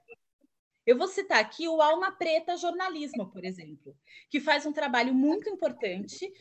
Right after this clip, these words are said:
de contar sobre todos os aspectos da vida de uma perspectiva negra. O Brasil teve uma imprensa negra fortíssima entre o final do século dezenove e a metade do século vinte.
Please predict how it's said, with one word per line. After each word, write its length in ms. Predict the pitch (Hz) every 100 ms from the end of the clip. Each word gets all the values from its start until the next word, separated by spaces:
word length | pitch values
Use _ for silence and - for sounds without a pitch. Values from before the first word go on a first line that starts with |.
| - -
de 180 | 202 285
contar 680 | - 349 339 320 226 180
sobre 340 | - 269 247 254
todos 420 | - 349 453 415
os 40 |
aspectos 640 | 392 - - 214 - 208 190
da 120 | 247
vida 460 | 220 233 247 294 - - - -
de 320 | 202 254 339
uma 280 | 370 370 381
perspectiva 760 | 359 349 - 339 - 294 277
negra. 460 | 330 302 202 196 196 _ _ _ _ _ _ - _ _
O 80 | 302
Brasil 580 | 302 330 302 240 339 370
teve 240 | 349 320
uma 100 | 320
imprensa 520 | 302 294 330 359 - 320
negra 340 | 262 214 220
fortíssima 1040 | - 294 - - - 330 330 - 196 160 -
entre 240 | 247 247
o 40 | 247
final 340 | 277 247 247
do 100 | 247
século 420 | - 226 202 202
dezenove 560 | 175 185 208 247 240 202
e 60 |
a 60 | 214
metade 460 | 233 240 226 220 208
do 80 | 226
século 360 | - 233 269 320
vinte. 540 | 285 262 247 247 -